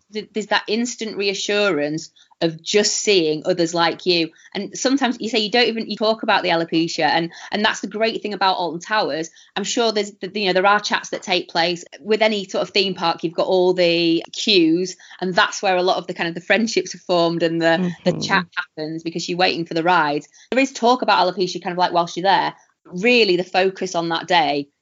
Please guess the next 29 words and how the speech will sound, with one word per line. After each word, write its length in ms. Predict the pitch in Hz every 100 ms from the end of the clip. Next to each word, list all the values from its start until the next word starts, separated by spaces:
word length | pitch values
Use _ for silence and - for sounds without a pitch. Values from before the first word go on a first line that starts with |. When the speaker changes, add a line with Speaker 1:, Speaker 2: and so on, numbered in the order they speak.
| -
Speaker 1:
is 120 | 170
everyone's 320 | 175 165 160
just 120 | 165
getting 200 | 147 160
together 260 | 160 156 143
and 80 | 156
having 240 | 156 143
fun. 400 | - 175 143 147 -
I 60 | -
say 120 | 185
it 80 | 165
makes 320 | 190 170 -
it 100 | -
a 60 | 180
really, 500 | 185 196 185 185 165
really 420 | 175 165 160 165 - _ -
great 280 | 190 180
event 280 | 160 170 160
with 100 | 160
a 80 | 156
really 220 | 165 165
brilliant 340 | 156 156 156 151
atmosphere. 580 | 156 156 - 135 135 139 _ _ _ _
Speaker 2:
Yes, 420 | - 160 143 175 165
I 60 |
can 160 | - 160
totally 340 | - 151 156
see 220 | 160 -
that. 320 | 156 151 151